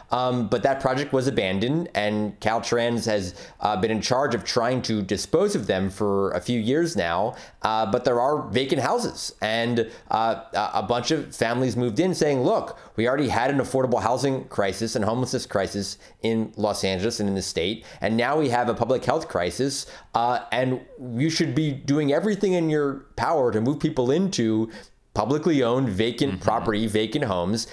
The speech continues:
Speaker 1: and if you're not gonna do it, we are." And that's exactly what they've, what they've done.
Speaker 2: And is this an extension of the Moms for Housing movement that we saw in Oakland?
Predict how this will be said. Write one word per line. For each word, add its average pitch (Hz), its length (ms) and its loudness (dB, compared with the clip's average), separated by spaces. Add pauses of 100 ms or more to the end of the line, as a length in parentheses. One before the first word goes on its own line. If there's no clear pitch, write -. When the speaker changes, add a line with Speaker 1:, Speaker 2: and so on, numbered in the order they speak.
(100)
Speaker 1:
and 113 120 2
if 98 100 -2
you're 143 100 2
not 160 140 0
gonna 165 140 2
do 190 180 2
it, 196 100 2
we 247 160 2
are." - 240 -2 (280)
And 120 180 0
that's 135 240 0
exactly 139 380 0
what 127 200 0
they've, 139 360 2
what 135 160 0
they've 139 120 -2
done. 156 240 -2 (1700)
Speaker 2:
And 151 180 -4
is 151 240 0
this 196 240 0
an 214 80 2
extension 127 640 0
of 98 460 -4
the 92 300 0
Moms 87 320 -2
for 82 140 -2
Housing 90 420 -2
movement 95 480 -2
that 82 100 -2
we 80 80 -4
saw 82 200 -2
in 80 40 -2
Oakland? 104 500 -4